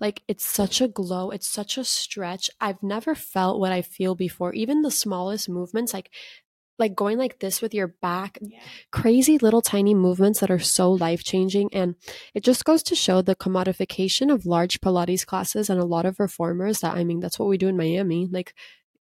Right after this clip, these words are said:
Speaker 1: w-, when she asks if I've been to Pilates, I'm like, "Yeah, a million times." And it's, like, nothing compared to her class that's, like, actual traditional,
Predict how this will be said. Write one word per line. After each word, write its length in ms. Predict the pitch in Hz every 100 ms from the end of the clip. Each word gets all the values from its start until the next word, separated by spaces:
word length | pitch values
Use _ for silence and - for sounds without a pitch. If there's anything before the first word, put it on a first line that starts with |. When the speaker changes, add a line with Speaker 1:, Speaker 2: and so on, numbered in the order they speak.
| -
Speaker 1:
w-, 200 | 196 208
when 140 | 208
she 180 | 202 214
asks 220 | 190 190
if 80 | 233
I've 140 | 202
been 100 | 185
to 100 | 190
Pilates, 400 | 208 185 175 202
I'm 80 | 196
like, 200 | 196 202
"Yeah, 140 | 240 202
a 40 |
million 320 | 190 202 202
times." 420 | 196 208 180 175
And 120 | 190 190
it's, 120 | 190
like, 220 | 185 - -
nothing 480 | 196 185 - 175
compared 360 | 170 175 175 170
to 100 | 175
her 180 | 170 170
class 380 | - 180 165 -
that's, 180 | 175 -
like, 180 | 170 -
actual 400 | 180 180 - 185
traditional, 760 | - 180 175 175 185 170 175